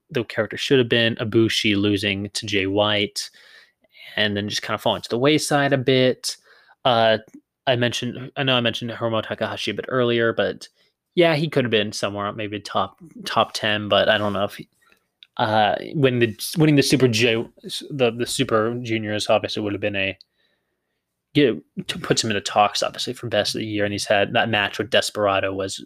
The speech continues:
epic. But again, I, I always have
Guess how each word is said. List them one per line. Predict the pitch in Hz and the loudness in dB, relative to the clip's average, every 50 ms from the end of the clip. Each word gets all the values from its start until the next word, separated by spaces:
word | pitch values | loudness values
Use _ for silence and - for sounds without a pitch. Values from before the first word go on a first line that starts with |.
| _ _ - | _ _ 0
epic. | 123 110 - - 104 101 107 - - - - - - - - - - - - - - - _ _ - 127 - _ _ - | 0 0 0 0 0 0 0 -2 -4 -16 -16 -16 -20 -18 -16 -16 -16 -16 -16 -16 -16 -18 _ _ -14 -14 -14 _ _ 0
But | - 123 107 107 104 87 - - - - - - - - - _ - | 2 2 4 4 4 2 2 0 -4 -4 -4 -4 -4 -6 -8 _ -2
again, | 151 117 131 120 113 113 120 | 0 2 4 4 4 2 2
I, | 113 120 | 2 2
I | 120 120 120 117 | 2 4 4 4
always | 110 110 113 104 | 6 4 2 2
have | - 120 110 107 | 2 0 -2 -2